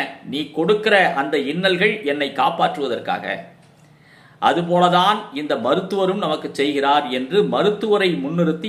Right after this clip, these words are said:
இறைவனை வணங்குகிறார்கள். அதனாலதான், "காப்பாத்துனா கடவுளே,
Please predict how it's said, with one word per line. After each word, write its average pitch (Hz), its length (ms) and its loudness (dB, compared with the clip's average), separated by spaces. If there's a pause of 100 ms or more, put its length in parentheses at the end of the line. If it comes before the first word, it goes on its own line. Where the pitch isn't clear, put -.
இறைவனை 165 460 2
வணங்குகிறார்கள். 104 640 -8 (240)
அதனாலதான், 147 520 2 (600)
"காப்பாத்துனா 170 600 2
கடவுளே, 131 440 0